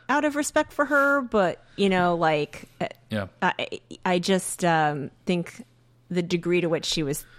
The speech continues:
Speaker 1: saw a threat that wasn't really there
Speaker 2: Yeah.
Speaker 1: is, is pretty out of control.
Speaker 2: But this is the ultimate tragedy, is, like, um, like, Chelsea and Jimmy are probably not that attracted to each other,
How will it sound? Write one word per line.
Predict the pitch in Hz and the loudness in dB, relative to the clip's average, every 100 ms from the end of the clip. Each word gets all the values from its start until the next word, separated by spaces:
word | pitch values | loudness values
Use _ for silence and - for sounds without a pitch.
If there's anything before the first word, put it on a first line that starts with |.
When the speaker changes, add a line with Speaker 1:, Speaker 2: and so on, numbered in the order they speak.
| - | -12
Speaker 1:
saw | - 175 160 | 0 4 4
a | - | 0
threat | - 160 - | -4 -2 -2
that | - - | -4 -2
wasn't | 151 160 - | -2 -2 -6
really | - 165 175 | -8 -6 -8
there | 156 - 196 190 - - | -8 -6 -6 -8 -18 -8
Speaker 2:
Yeah. | 98 92 - _ - | -4 -4 -10 _ -2
Speaker 1:
is, | 160 143 - - - _ | 0 0 -6 -12 -16 _
is | 160 - | -10 -8
pretty | - 156 151 | -4 -4 -2
out | 180 | -6
of | 170 | -6
control. | - - | -4 -2
Speaker 2:
But | - | 0
this | 247 240 | 0 -2
is | 185 | 0
the | 170 | 4
ultimate | 151 - 131 | 4 4 0
tragedy, | - 220 240 123 101 | 2 2 2 0 0
is, | 104 107 | 0 0
like, | 101 98 95 - - - - | 0 0 -2 -6 -20 -20 -6
um, | 107 101 95 92 90 90 - _ _ _ _ _ _ _ _ - - | -2 -2 -2 -4 -6 -10 -16 _ _ _ _ _ _ _ _ -18 -2
like, | 120 - | 0 0
Chelsea | - 143 - | 2 2 2
and | 185 120 | -2 2
Jimmy | 113 113 | 2 4
are | 104 | 0
probably | - 101 110 | 0 -2 0
not | 104 95 101 | 0 0 -2
that | - 98 | -2 -4
attracted | 101 95 87 92 | -2 -6 -6 -6
to | |
each | 95 90 | -6 -4
other, | 87 92 | -4 -4